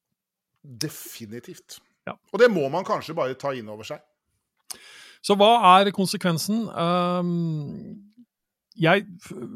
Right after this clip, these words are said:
Speaker 2: hvis jeg skal oppsummere, så kan du ta fra deg. Eh,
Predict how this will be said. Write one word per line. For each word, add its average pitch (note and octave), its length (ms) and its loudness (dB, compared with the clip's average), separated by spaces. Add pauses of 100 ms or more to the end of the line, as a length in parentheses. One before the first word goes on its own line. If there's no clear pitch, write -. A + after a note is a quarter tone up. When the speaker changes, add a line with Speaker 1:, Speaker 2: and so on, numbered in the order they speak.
(100)
Speaker 2:
hvis F3 180 4
jeg C#3+ 240 6
skal E3 220 4
oppsummere, F3 400 2
så - 160 -2
kan E3+ 180 2
du D3+ 320 2
ta D#3 220 -2 (500)
fra D3+ 260 -4
deg. D#3 280 2 (100)
Eh, D#3 380 -2